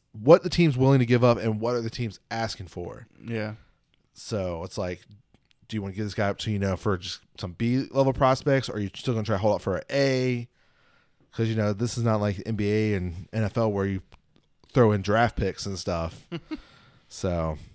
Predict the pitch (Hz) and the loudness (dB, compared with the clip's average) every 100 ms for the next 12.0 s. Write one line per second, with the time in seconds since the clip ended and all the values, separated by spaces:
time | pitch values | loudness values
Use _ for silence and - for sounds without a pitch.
0 | _ _ - 196 196 85 - _ - 123 | _ _ -4 2 2 0 -8 _ -8 -8
1 | - _ _ - 113 - 143 139 143 - | -8 _ _ -14 -8 -2 0 0 0 0
2 | 104 92 120 113 113 110 110 - 110 117 | -2 0 0 2 0 0 -2 -2 2 2
3 | - 110 107 113 123 123 117 113 101 107 | 2 0 0 0 0 2 2 0 0 -2
4 | 95 95 - 110 107 107 107 98 - 92 | -2 -6 -4 -2 2 2 0 -2 -2 0
5 | 110 113 107 95 87 - 110 104 98 - | 0 0 0 0 0 -2 -2 -2 -4 -8
6 | _ _ _ _ _ _ _ - 147 175 | _ _ _ _ _ _ _ -2 2 4
7 | 147 120 104 - 107 - - 92 - - | 4 2 0 -4 -4 -6 -6 -4 -4 -8
8 | - - - 101 98 107 98 107 95 - | -14 -16 -10 -6 -2 0 0 0 -2 2
9 | 107 104 104 104 - 113 113 104 95 90 | 2 2 0 -4 -4 -2 -2 -4 -4 -6
10 | - - 98 90 95 101 87 - 87 50 | -6 -4 -2 -2 -2 -4 -4 -4 -6 -6
11 | 87 65 90 - _ _ - 120 113 | -10 -12 -14 -18 _ _ -10 -6 -6